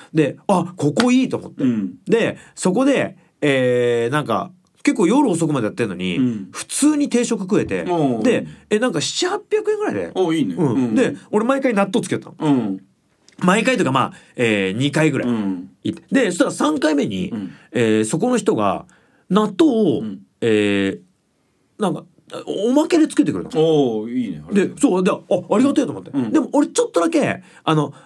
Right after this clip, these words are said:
Speaker 1: 申し訳ねえなってのがあったの。
Speaker 2: まあ、まあね。
Speaker 1: なんか、
Speaker 2: うん、うん。
Speaker 1: 俺これ催促しちゃう感じかな。
Speaker 2: うん、まあね。
Speaker 1: でも、
Speaker 2: うん。
Speaker 1: でも、まあ、それでもいいか。
Speaker 2: うん。
Speaker 1: ここ美味しいし。
Speaker 2: うん。
Speaker 1: と思って。で、四回目ぐらい行って、
Speaker 2: うん。
Speaker 1: そしたらまた納豆つけてくれて、
Speaker 2: うん。
Speaker 1: 「いやー、すいません、ありがとうございます」みたいな。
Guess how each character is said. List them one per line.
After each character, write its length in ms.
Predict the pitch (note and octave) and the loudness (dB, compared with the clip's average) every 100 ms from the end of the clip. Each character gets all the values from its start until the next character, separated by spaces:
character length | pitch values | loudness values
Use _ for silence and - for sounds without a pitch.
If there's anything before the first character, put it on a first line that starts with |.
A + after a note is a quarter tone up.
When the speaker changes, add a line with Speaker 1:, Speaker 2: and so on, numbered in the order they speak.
| _ | _
Speaker 1:
申 220 | B3+ D4+ D#4 | 0 2 0
し 60 | |
訳 160 | G#4 C#4+ | 0 2
ね 100 | C#4+ | 2
え 40 | |
な 100 | F3 | 0
っ 80 | B2+ | -2
て 80 | - | -2
の 80 | G2+ | 0
が 80 | |
あ 40 | D3 | 0
っ 20 | |
た 60 | - | 0
の。 60 | |
Speaker 2:
ま 100 | C#3 | -2
あ、 20 | |
ま 40 | B2+ | -2
あ 20 | |
ね。 80 | - | -2
Speaker 1:
な 60 | C4 | 0
ん 20 | |
か、 80 | C4 | 0
Speaker 2:
う 40 | |
ん、 40 | A2+ | -4
う 60 | C4 | -2
ん。 40 | |
Speaker 1:
俺 140 | A#3 C4 | 0 0
こ 140 | C4 | 0
れ 80 | C4 | 0
催 360 | - - E4+ | -2 -4 -2
促 240 | G4 B3+ F#3 | -2 -2 -4
し 100 | - | -2
ち 120 | E3+ | 0
ゃ 40 | |
う 200 | C#3+ C3+ | 0 -2
感 240 | C3 C3 C3 | -4 -4 0
じ 80 | C3 | 2
か 80 | |
な。 100 | B2+ | 4
Speaker 2:
う 60 | B3+ | 4
ん、 20 | |
ま 80 | B3 | 2
あ 40 | |
ね。 40 | - | 0
Speaker 1:
で 80 | C3 | -2
も、 60 | |
Speaker 2:
う 20 | G#2+ | -6
ん。 80 | - | -2
Speaker 1:
で 100 | C#4+ | -2
も、 80 | B3+ | 0
ま 120 | G#3 | -2
あ、 40 | |
そ 240 | F3 - B3 | 0 0 2
れ 80 | |
で 100 | D#4+ F#3+ | 4 2
も 120 | G#3+ | 0
い 60 | |
い 20 | G#3+ | 0
か。 140 | A#2 | 0
Speaker 2:
う 160 | C#3+ C3 | 2 2
ん。 20 | |
Speaker 1:
こ 80 | A#2 | 4
こ 60 | |
美 80 | F3 | 2
味 40 | G#3 | 2
し 120 | A3 | 0
い 40 | |
し。 140 | E3 - | -2 -2
Speaker 2:
う 60 | |
ん。 280 | B2 A2 G2 | -4 -4 -8
Speaker 1:
と 140 | - A#2 | -6 -6
思 60 | |
っ 40 | F#2+ | -6
て。 100 | F#2 _ | -10 _
で、 280 | D4+ C4+ - - | 2 2 -2 -4
四 300 | - E3+ F#3 | 0 2 0
回 160 | F#3 E3+ | -2 0
目 100 | E3+ | 0
ぐ 80 | E3 | 0
ら 80 | |
い 60 | G2 | 0
行 60 | B2 | -2
っ 40 | |
て、 60 | G#2 | -2
Speaker 2:
う 40 | |
ん。 20 | |
Speaker 1:
そ 20 | G#2+ | 0
し 40 | |
た 60 | G#3+ | 0
ら 60 | |
ま 80 | C#3 | 0
た 80 | C3 | -2
納 160 | A2 G#2+ | -4 -4
豆 140 | A2+ | -6
つ 40 | |
け 60 | - | -4
て 80 | F2 | -6
く 60 | |
れ 60 | E2 | -4
て、 20 | |
Speaker 2:
う 20 | G#2+ | 0
ん。 0 | |
Speaker 1:
「い 20 | |
や 200 | - F3 | 0 0
ー、 40 | |
す 100 | F3 | -2
い 20 | E3 | -2
ま 80 | |
せ 80 | D3+ | -2
ん、 20 | |
あ 40 | B2+ | -2
り 40 | |
が 40 | B2 | -2
と 60 | |
う 20 | G#2 | -4
ご 40 | |
ざ 60 | - | -8
い 80 | |
ま 20 | G#2 | -14
す」 20 | |
み 60 | |
た 80 | - | -12
い 40 | - | -14
な。 160 | - | -14